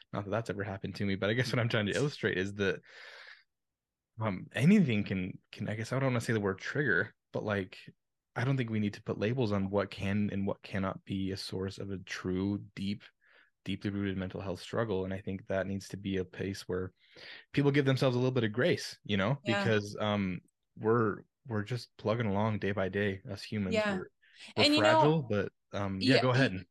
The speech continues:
Speaker 2: yeah. And I think, Austin, Austin, that's such a good point. I love that you bring that up because one of the things, like, my daughter's super excited about what's coming up in her life.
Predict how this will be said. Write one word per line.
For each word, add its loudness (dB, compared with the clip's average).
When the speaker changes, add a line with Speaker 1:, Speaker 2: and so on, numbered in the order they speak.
Speaker 2:
yeah. 6
And -2
I 0
think, -2
Austin, 4
Austin, 4
that's -4
such -4
a 0
good 0
point. 2
I 2
love 6
that 2
you 0
bring 2
that 2
up 0
because -2
one 4
of 4
the 0
things, 2
like, 4
my 4
daughter's 8
super 0
excited 4
about 4
what's -2
coming 0
up -2
in -2
her -2
life. -2